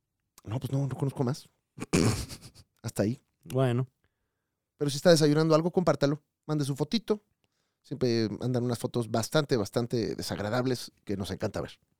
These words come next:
Speaker 2: Sí, exacto,
Speaker 1: Porque
Speaker 2: eh.
Speaker 1: traen como pies. O sea, es así como el
Speaker 2: Sí, es
Speaker 1: desayuno
Speaker 2: como, "Es que
Speaker 1: pies.
Speaker 2: quiero salir yo también ahí, este, a
Speaker 1: Ajá.
Speaker 2: ver,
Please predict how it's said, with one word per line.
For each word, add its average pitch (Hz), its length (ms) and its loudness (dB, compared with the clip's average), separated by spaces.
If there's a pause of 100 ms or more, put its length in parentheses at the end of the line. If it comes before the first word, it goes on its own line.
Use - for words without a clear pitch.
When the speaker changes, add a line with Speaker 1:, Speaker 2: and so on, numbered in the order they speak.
Speaker 2:
Sí, - 240 0
exacto, 90 380 -4
Speaker 1:
Porque 67 160 -4
Speaker 2:
eh. - 40 -6
Speaker 1:
traen 143 160 2
como 131 180 0
pies. - 480 -4
O 101 60 -6
sea, 127 120 0
es 127 80 0
así 131 140 0
como 131 180 0
el 123 60 2
Speaker 2:
Sí, - 80 8
es 214 60 10
Speaker 1:
desayuno 180 240 10
Speaker 2:
como, 233 100 12
"Es 196 100 10
que 208 80 10
Speaker 1:
pies. 254 120 10
Speaker 2:
quiero 277 180 12
salir 220 300 12
yo 190 340 12
también 165 420 12
ahí, 165 220 10
este, 139 180 4
a 156 40 8
Speaker 1:
Ajá. 151 80 6
Speaker 2:
ver, 196 420 8